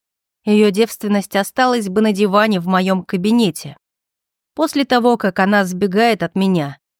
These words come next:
увидев мой стояк, я напиваюсь до беспамятства и отключаюсь в кабинете.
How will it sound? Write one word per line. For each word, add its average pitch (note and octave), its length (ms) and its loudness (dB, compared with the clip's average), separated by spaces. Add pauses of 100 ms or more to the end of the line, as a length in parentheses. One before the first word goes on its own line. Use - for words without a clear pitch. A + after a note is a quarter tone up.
(260)
увидев G#3 520 0
мой A#3 220 4
стояк, G3+ 600 0
я G#3 160 2
напиваюсь A#3+ 600 0
до A3 100 0
беспамятства G3+ 920 -2 (400)
и F3 100 -4
отключаюсь G3+ 720 -2
в - 80 -16
кабинете. G#3 720 0